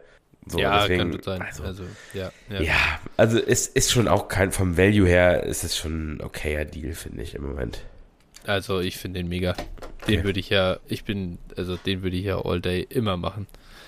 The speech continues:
Speaker 1: Guck.
Speaker 2: Deontay, Deontay hat, hat noch was im Tank, ich sag's dir.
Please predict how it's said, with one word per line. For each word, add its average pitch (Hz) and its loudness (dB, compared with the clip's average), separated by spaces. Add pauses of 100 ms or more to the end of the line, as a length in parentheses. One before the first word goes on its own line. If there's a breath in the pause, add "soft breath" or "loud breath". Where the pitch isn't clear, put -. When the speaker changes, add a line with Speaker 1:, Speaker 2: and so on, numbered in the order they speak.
(300 loud breath)
Speaker 1:
Guck. 73 -12 (640 loud breath)
Speaker 2:
Deontay, 123 6 (180)
Deontay 107 2
hat, - -8
hat 101 -10
noch 92 -8
was 98 -10
im 92 -12
Tank, - -14
ich - -14
sag's - -14
dir. - 0